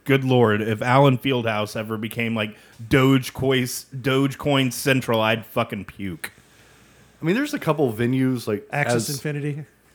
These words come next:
Speaker 2: as a fan of the band Phish, that, you know,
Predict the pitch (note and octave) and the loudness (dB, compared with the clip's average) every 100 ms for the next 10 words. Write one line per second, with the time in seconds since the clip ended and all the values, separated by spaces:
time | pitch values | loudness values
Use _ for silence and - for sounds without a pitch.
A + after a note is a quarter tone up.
0 | _ _ B2 A#2+ A2+ G#2+ - _ _ - | _ _ -4 -2 -2 -4 -10 _ _ -20
1 | - _ - C#3+ C3+ B2+ G#2+ A2+ A#2 A2 | -20 _ -4 0 2 0 -2 -2 -2 -2
2 | - A#2 A2 - - G#2+ G2+ A#2 G#2 G#2 | -2 -2 -4 -10 -8 -6 -6 -8 -8 -8